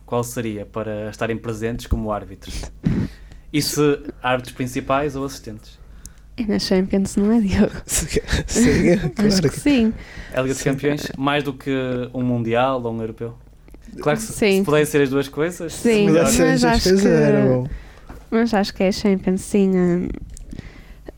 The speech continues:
Speaker 1: Ouvir o hino.
Speaker 2: Se for, eh, árbitra principal,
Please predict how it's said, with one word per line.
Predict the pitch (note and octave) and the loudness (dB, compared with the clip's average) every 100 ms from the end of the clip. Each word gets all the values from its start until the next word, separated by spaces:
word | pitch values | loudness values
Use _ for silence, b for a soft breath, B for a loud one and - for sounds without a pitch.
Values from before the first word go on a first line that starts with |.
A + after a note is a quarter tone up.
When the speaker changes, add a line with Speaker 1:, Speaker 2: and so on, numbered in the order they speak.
| - - - - - | -20 -20 -20 -16 -8
Speaker 1:
Ouvir | A#2 A#2+ | -4 -4
o | A#2 | -2
hino. | C3 | -2
Speaker 2:
Se | C3 G3+ | 0 0
for, | G3+ - A3 G#3 G3 | 0 2 2 4 2
eh, | F#3+ - - - - - | 2 0 -6 -10 -10 -6
árbitra | - F#3+ F#3+ G3 | 0 0 2 2
principal, | G3 F#3+ F#3+ - A3+ A#3+ | 2 2 0 0 2 4